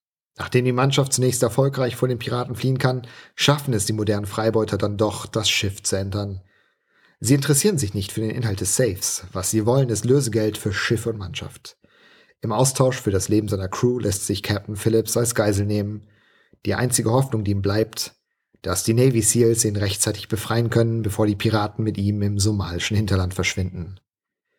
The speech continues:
Unter der Regie von Paul Greengrass spielt Tom Hanks die Hauptrolle. Die Faktentreue. Der Film basiert auf der wahren Geschichte der Maersk Alabama, die zweitausendneun vor der Küste Somalias von vier Piraten gekapert wurde.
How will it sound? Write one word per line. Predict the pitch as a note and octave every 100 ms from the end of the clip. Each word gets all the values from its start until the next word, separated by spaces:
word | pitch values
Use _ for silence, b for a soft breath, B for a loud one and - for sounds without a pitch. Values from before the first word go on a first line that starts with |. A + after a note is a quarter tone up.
| _ _ _ _
Unter | D3+ D3
der | C3 B2
Regie | B2 G#2+ C3
von | B2+ G#2 G2
Paul | A2+ A2+
Greengrass | G2 B2 A#2 A2 G#2+ G2+ -
spielt | - A#2 A#2
Tom | - G2+
Hanks | F#2 F2+ D2+ -
die | G#2
Hauptrolle. | G2+ - - - - _ _ _ _ _ _ _ _ _ _ _ _ _ _ _ _ _ _ _ _ -
Die | C3+
Faktentreue. | D3+ D3 - - G2 E2 F#2+ _ _ b b b b b b b b b b
Der | C3
Film | - D#3 F#3
basiert | C3 A#2+ D3+
auf | B2+
der | A#2+ A2+
wahren | B2+ C#3+
Geschichte | C3 A#2 C#3 C3+
der | A#2 A2+
Maersk | A#2 B2 B2 A#2+
Alabama, | A#2 A2 A#2 B2 C3 C3 A#2+
die | G2
zweitausendneun | G2 - A2 A2+ A2 A2+ A#2 B2 C3
vor | B2+ A2+
der | G2+
Küste | - - A#2
Somalias | G#2+ A2 G#2 A#2 A#2 A2
von | G#2+ G2
vier | - G#2+ A2
Piraten | G#2 A2+ G#2 G2 A2
gekapert | G2+ A2+ A2+ G#2 -
wurde. | G2 F#2+